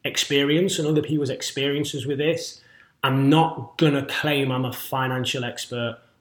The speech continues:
or a money manager, 'cause I'm not. What I'm doing is I'm following a system that is helping me, and I believe everyone else should follow this system. So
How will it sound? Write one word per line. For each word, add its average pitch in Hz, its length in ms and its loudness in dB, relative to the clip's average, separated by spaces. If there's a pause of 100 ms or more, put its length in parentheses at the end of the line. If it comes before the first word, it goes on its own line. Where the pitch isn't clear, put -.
or 127 160 0
a 123 40 0
money 123 240 2
manager, 117 420 0
'cause 113 220 -4
I'm 110 280 0
not. 110 320 -4 (440)
What 143 180 2
I'm 143 160 2
doing 139 220 6
is 123 140 0
I'm 117 140 -2
following 135 480 0
a 117 60 -6
system 120 600 -4 (240)
that 110 160 -4
is 113 80 -8
helping 123 540 -2
me, 143 380 -4 (280)
and 117 80 -2
I 120 80 0
believe 120 440 0
everyone 135 360 2
else 123 240 0
should - 240 -6
follow 120 320 -4
this 117 180 -6
system. 113 440 -8
So - 280 -2